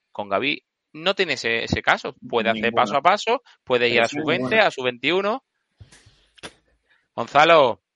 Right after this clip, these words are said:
Speaker 1: a ver si pones el mute, a ver si te viene y, y hablamos, anda.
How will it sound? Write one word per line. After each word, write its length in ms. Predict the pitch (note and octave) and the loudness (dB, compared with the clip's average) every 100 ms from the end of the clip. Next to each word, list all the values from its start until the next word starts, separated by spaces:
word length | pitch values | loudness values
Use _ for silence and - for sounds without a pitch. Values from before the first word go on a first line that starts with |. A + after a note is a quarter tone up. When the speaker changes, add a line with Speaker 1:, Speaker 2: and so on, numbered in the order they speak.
| _ _ _ _ _ - | _ _ _ _ _ 0
Speaker 1:
a 160 | B2+ | 2
ver 120 | C3+ D3+ | 4 2
si 140 | D#3+ | 0
pones 340 | D#3+ D#3+ D#3 | 0 4 4
el 100 | D#3 | 2
mute, 480 | D#3 D#3 D3 D3+ D3+ | -2 -6 -2 0 2
a 60 | C#3+ | 0
ver 100 | C#3 | -2
si 100 | - | -4
te 100 | D3+ | -4
viene 560 | D3+ D3 C#3+ C#3+ C#3+ | -4 -2 -2 -2 -2
y, 260 | D3 C#3+ C#3 | -2 0 0
y 20 | |
hablamos, 400 | C3+ C3 A#2 A#2 | 0 0 -2 -4
anda. 380 | C3 A#2 G2 - | -4 -6 -8 -10